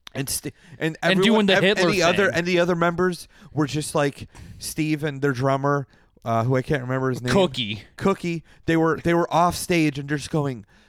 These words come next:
Speaker 1: "No, no, we c-, we do not condone this." But obviously, there's no footage of them because they're off stage.
Speaker 2: Right, they're, like, they're behind the curtain.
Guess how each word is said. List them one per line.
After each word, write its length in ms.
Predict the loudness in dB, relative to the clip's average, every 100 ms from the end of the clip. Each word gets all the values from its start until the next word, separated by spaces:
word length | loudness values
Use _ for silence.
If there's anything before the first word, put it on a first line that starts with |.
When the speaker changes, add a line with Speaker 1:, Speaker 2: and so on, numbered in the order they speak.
| _ _ _ _ -20 _ _ -14
Speaker 1:
"No, 680 | -4 -2 0 0 -4 -6 -8 -12 -20 -18 -12
no, 420 | -2 2 4 4
we 220 | 4 2 -2
c-, 200 | -10 -16 -18 -6
we 160 | -4 0
do 180 | 0 4
not 280 | 2 2
condone 520 | -2 0 4 4 2 2
this." 320 | 0 0 -6 -16 -20 -2
But 220 | 2 2 2
obviously, 720 | 2 4 2 0 0 0 0 -6 -10 -2
there's 180 | 0 0
no 100 | 0
footage 400 | 2 0 0 -4
of 200 | -4 0
them 300 | 2 2 -2
because 260 | -4 -4
they're 160 | -4 -2
off 160 | -4
stage. 380 | -4 -6 -4 0
Speaker 2:
Right, 200 | 2 4
they're, 140 | 2 2
like, 220 | 2 2
they're 120 | 2
behind 360 | 2 2 2 0
the 60 |
curtain. 580 | 0 0 0 -2 -10